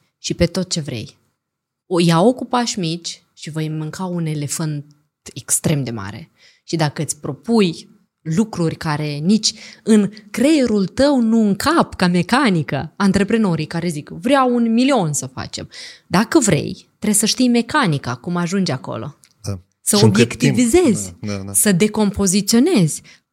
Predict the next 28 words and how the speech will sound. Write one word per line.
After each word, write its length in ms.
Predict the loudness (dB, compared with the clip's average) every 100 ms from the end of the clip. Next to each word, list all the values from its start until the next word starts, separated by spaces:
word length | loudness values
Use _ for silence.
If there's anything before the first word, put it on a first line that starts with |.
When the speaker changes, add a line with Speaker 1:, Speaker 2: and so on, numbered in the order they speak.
| _ _ _
Speaker 1:
Fii 220 | -2 0 2
bun 160 | 2 2
și 120 | 2
arată-mi 420 | 0 0 0 -2
această 360 | -2 -4 -6 -8
decompoziție 960 | -8 -8 -8 -4 -2 -2 -4 -6 -6 -4
ca 120 | -2
să 140 | 0
înțeleg 340 | 0 2 0 0
că 120 | 0
în 100 | 0
creierul 440 | 0 0 2 0
tău 180 | -2 -2
există 400 | 0 -2 -2 -2
cel 240 | -2 -2 -2
puțin 460 | -4 -2 0 0 0
ipotetic 880 | -2 2 0 2 2 2 2 -2
acest 360 | -2 -2 -4 -4
milion. 460 | -6 -4 -4 -6 0
Speaker 2:
Înțelegerea, 720 | 2 2 2 2 0 -4 -6
da, 100 | 0
Speaker 1:
Dacă 180 | 0 2
Speaker 2:
da. 60 | 0
Speaker 1:
el 200 | 0 2
nu 100 | 2
există 380 | 2 0 0
în 80 | 0
Excel, 680 | 0 0 0 2 2 0